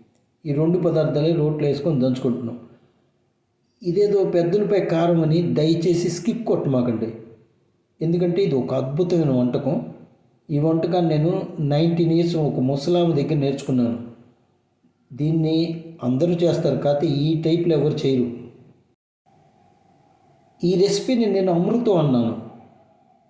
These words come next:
అమృతం ఉన్నాయంటే అనాలోచితంగా ఏమనలేదు, దాని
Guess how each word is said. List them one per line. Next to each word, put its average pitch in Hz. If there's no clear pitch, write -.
అమృతం 170
ఉన్నాయంటే 165
అనాలోచితంగా 170
ఏమనలేదు, 139
దాని 139